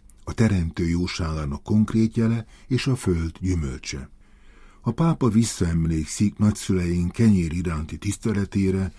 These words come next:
amint megcsókolták azt, miközben asztalra helyezték, de még egy morzsát sem engedtek belőle kárba veszni.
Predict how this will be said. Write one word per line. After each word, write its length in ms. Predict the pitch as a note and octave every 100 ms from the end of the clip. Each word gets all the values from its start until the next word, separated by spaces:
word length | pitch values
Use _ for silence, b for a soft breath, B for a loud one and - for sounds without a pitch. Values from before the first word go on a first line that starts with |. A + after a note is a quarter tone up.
| b
amint 360 | - G#2 F#2+ F2+
megcsókolták 1040 | D#2 - - G2 F2+ G2+ G2 - G2 G2
azt, 200 | A#2 A#2+ -
miközben 480 | F#2+ F2+ C#2+ D#2+
asztalra 540 | D#2 D2 - F2+ F2 F2
helyezték, 720 | E2 E2+ F2 - G2+ G#2+ - b b
de 120 | A2+
még 240 | A2+ G#2+ G#2
egy 140 | F#2+
morzsát 540 | A#2+ C#3 F#2+ E2 D2
sem 220 | - F2+ F2+
engedtek 540 | G2 D#2+ D2+ - D#2
belőle 480 | D#2+ F#2+ G2 G2+ G2
kárba 440 | - D#2+ C2+ D2
veszni. 460 | C2+ C#2 - D2+